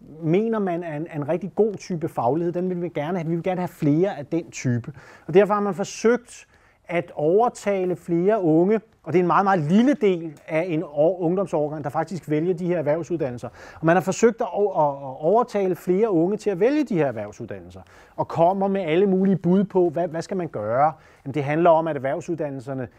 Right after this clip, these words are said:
sådan imaget skal, skal forhøjes, det skal blive bedre.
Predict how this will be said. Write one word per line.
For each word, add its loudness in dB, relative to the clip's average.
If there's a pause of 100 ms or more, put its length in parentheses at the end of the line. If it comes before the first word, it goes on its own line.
sådan -8
imaget 0
skal, -6
skal -6
forhøjes, -2
det -8
skal -8
blive -4
bedre. 2